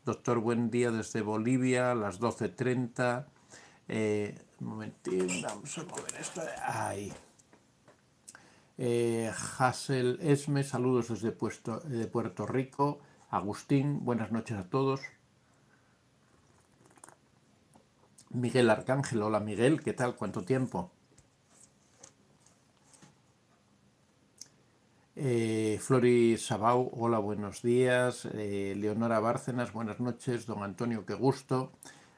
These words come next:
Anne González, eh, buenos días. Egun, egunon a todos. Guarnera Lía, buenas noches. Don Antonio, Eric, Andrés, aquí son las ocho de la noche recién.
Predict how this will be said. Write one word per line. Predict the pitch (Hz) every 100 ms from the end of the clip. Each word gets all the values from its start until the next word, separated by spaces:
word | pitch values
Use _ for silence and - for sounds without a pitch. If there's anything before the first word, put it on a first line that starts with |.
| -
Anne | 117 120 120
González, | 117 110 101 - 135 135 139 - 123
eh, | 110 104 104 101 98 98 95 98 -
buenos | 113 110 107 117
días. | 131 135 127 -
Egun, | - 113 107 123 143 143 139 - - -
egunon | - 104 113 120 143 147 180
a | - -
todos. | 131 135 147 - - - - _ -
Guarnera | 113 104 113 110
Lía, | 110 127
buenas | 123 117 110
noches. | 113 123 139 107
Don | 110
Antonio, | 104 101 123 120 127 131 131 - - - - _ -
Eric, | 117 127 123 113
Andrés, | 107 110 117 131 -
aquí | 123 -
son | 127 117
las | 110
ocho | 123 - 139 123
de | 107
la | 101
noche | 107 127 - 123
recién. | - 101 127 131 147 151